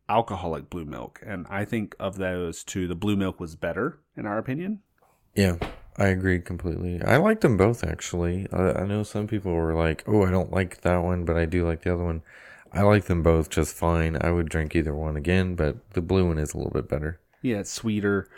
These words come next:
Speaker 1: Uh, I
Speaker 2: Mm-hmm.
Speaker 1: actually think the green one, we didn't try it, but I think the green one would be better with the tequila because it's got that citrus flavor. Um,
Speaker 2: Yeah,
Speaker 1: whereas the
Speaker 2: I
Speaker 1: blue
Speaker 2: can see
Speaker 1: one
Speaker 2: that.
Speaker 1: might be better. I mean, I tried it with the rum. It still tasted pretty good, but I,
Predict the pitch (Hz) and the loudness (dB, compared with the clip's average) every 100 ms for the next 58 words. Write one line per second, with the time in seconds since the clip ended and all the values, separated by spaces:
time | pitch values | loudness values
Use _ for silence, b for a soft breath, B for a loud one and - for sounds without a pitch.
0 | B B - 113 131 131 156 165 - 185 | B B -4 -4 -2 -4 0 0 0 0
1 | 151 147 104 110 95 107 113 113 113 110 | 0 0 0 -4 0 2 4 4 2 0
2 | 110 - - - 110 110 110 107 - 104 | -2 -8 -20 -14 -4 -2 -2 -4 -2 0
3 | 98 - 104 135 113 110 110 110 104 95 | 0 -2 -4 -4 -4 -2 0 0 0 -2
4 | 90 92 90 92 87 90 87 90 90 - | -4 -6 -4 -4 -2 -4 -6 -8 -10 -6
5 | 98 92 85 87 - - 104 95 - 101 | -4 -2 -4 -6 -12 -8 -6 -4 -4 -6
6 | 92 - - 101 110 - - 101 101 110 | -4 -6 -6 -6 -8 -8 -4 -2 -2 -4
7 | 104 - _ b b b b _ 98 90 | -6 -12 _ b b b b _ -4 -4
8 | 87 - 98 95 85 92 101 104 104 101 | -4 0 2 2 0 -2 2 2 4 2
9 | 90 82 92 - 98 92 82 90 90 87 | 0 0 -2 -2 -2 -2 -2 0 0 0
10 | 85 85 - 104 101 95 - 117 95 98 | -2 -6 -8 -4 -2 -2 2 2 2 -2
11 | 95 92 90 87 87 82 - 117 101 101 | -2 -2 -2 -2 -4 -8 -6 -6 -2 -4
12 | - 87 87 85 85 78 80 85 | -4 -6 -6 -4 -6 -6 -6 -6